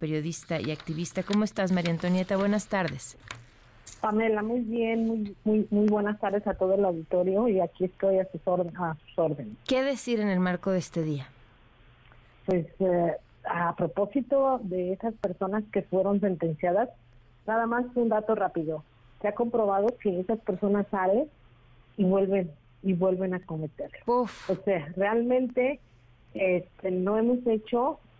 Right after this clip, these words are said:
Speaker 2: por conciencia de la, en la, la gravedad de, de este, de este delito. Entonces, eh, está comprobadísimo porque reinciden y reinciden, vuelven a hacerlo con más niños. Entonces,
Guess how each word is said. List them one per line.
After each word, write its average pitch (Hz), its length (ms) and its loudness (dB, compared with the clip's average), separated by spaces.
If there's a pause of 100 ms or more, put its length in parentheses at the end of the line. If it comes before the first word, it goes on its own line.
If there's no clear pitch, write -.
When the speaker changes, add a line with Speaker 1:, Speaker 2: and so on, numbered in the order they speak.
(140)
Speaker 2:
por 180 800 2
conciencia 185 720 0 (300)
de 175 680 4
la, 170 260 -2 (200)
en 170 360 2
la, 160 280 0
la 165 180 0
gravedad 156 500 2
de, 196 340 0
de 165 200 2
este, 165 260 -2 (120)
de 180 80 2
este 165 240 0
delito. 143 400 -2 (720)
Entonces, 233 520 2 (200)
eh, 202 260 4
está 208 240 -6
comprobadísimo 220 1000 0 (440)
porque 185 840 -2
reinciden 277 720 2
y 233 60 4
reinciden, 240 720 2
vuelven 240 340 2
a 220 40 2
hacerlo 240 500 0
con 185 180 -2
más 180 240 -2
niños. 165 400 0
Entonces, 190 500 0